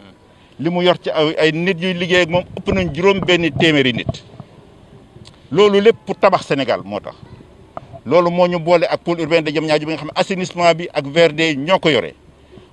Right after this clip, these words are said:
Moo ñu boole ak AGEROUTE ba xamante ne tali yu bëri ci réew mi ñun ñoo ko yore. Boole ñu ak sayet ba tax aménagement yu bëri ci dëkk bi ñun ñoo ko yore. Boole ñu ak communes yi. Bu ci mel ni commune de Thiadiaye, ñu yore taleem yi. Donc loolu lépp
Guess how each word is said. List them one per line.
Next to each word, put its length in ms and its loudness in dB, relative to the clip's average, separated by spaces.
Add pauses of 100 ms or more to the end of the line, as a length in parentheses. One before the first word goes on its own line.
Moo 160 0
ñu 120 -4
boole 220 2
ak 160 0
AGEROUTE 380 2
ba 80 2
xamante 360 -4
ne 100 -2 (260)
tali 260 2
yu 60 -6
bëri 240 2
ci 120 -8
réew 180 0
mi 140 -14
ñun 280 -4
ñoo 140 2
ko 120 -2
yore. 220 0 (420)
Boole 240 0
ñu 120 -6
ak 140 -4
sayet 300 2 (200)
ba 160 -2
tax 280 -2
aménagement 440 -2
yu 160 -4
bëri 280 2
ci 100 -8
dëkk 240 -2
bi 140 -12 (100)
ñun 160 -2
ñoo 140 2
ko 100 0
yore. 240 2 (680)
Boole 180 4
ñu 80 -4
ak 220 -6
communes 320 2
yi. 80 -18 (1120)
Bu 80 -6
ci 100 -2
mel 120 2
ni 60 -6
commune 220 -6
de 60 -6
Thiadiaye, 400 -4 (460)
ñu 100 -4
yore 180 2
taleem 340 -6
yi. 80 -20 (540)
Donc 260 0
loolu 300 4
lépp 140 2